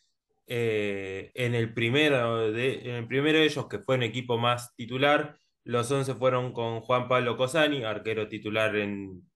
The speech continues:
casi to-, en toda la Copa de la Liga última que ha estado el Calamar. Eh, Juan Ignacio Saborido, autor del último gol de Platense en esta Copa de la Liga contra Sarmiento en la fecha catorce de la,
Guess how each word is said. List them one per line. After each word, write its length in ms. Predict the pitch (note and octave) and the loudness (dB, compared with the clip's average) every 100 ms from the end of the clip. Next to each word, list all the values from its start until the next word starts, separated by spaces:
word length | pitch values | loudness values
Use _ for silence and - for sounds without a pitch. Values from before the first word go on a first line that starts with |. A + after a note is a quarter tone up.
| _ | _
casi 340 | - G2+ - G2+ - | -2 -2 -2 -6 0
to-, 220 | A#2 G#2 | 0 2
en 260 | G#2+ G2+ | 0 -2
toda 200 | G2+ B2+ | 0 2
la 140 | G#2 F#2+ | 2 0
Copa 200 | G2 G2 | -2 -2
de 60 | |
la 80 | G2 | -2
Liga 600 | G2 G#2 G#2 G2 F#2+ F#2 | -2 0 2 0 -2 -4
última 680 | G#2 C3 A#2+ A#2+ G#2+ G2 F#2 _ _ _ _ | -2 -2 -2 -4 -2 -2 -4 _ _ _ _
que 100 | G#2+ | -4
ha 40 | |
estado 480 | G#2+ A2+ A2+ A2 G#2+ | 0 4 6 6 4
el 80 | G2+ | 2
Calamar. 580 | G#2+ A2+ C#3+ D#3+ D#3+ - _ _ _ _ _ | 2 2 4 2 0 -10 _ _ _ _ _
Eh, 720 | C#3 B2 A#2 A2+ A2 G#2+ - | 0 2 2 2 2 -2 -4
Juan 180 | - C#3+ | 0 0
Ignacio 600 | C#3 C3 C3+ C3 C3 A#2+ | 2 0 -4 -2 -2 -2
Saborido, 800 | A2+ A#2 A#2+ C3 D#3+ D3 C3 - _ _ _ _ _ _ | -2 -2 -2 0 2 2 0 -6 _ _ _ _ _ _
autor 460 | A#2+ A2 - B2+ B2 | -12 -12 -4 -2 0
del 180 | A#2 A#2 | 0 0
último 380 | B2+ B2 A2+ | -4 -2 0
gol 200 | A2+ B2+ | 2 2
de 360 | A#2 A2+ G#2+ G2+ | 2 2 2 0
Platense 460 | A2 G#2 A#2+ A#2+ A2+ | -2 -4 -4 -8 -6
en 60 | |
esta 360 | G#2+ G#2+ G#2+ G2+ | -4 2 2 2
Copa 300 | A2 G#2+ A2 | -2 0 2
de 60 | G#2+ | 2
la 120 | G#2 | 0
Liga 300 | A#2+ C3 A2 | 0 0 0
contra 280 | G#2 G2+ G2+ | -2 -6 -8
Sarmiento 500 | G#2 G#2 A#2+ A#2 G#2+ | -6 -4 -2 -2 -2
en 80 | |
la 400 | G2+ G2 F#2+ G2 F#2+ | 0 0 -2 -4 -6
fecha 320 | - A2 G#2 | -6 -2 -2
catorce 500 | - G#2 A#2 G#2+ G#2 | -2 -2 -2 -2 -4
de 100 | G2 | -6
la, 200 | F#2+ F#2 | -6 -10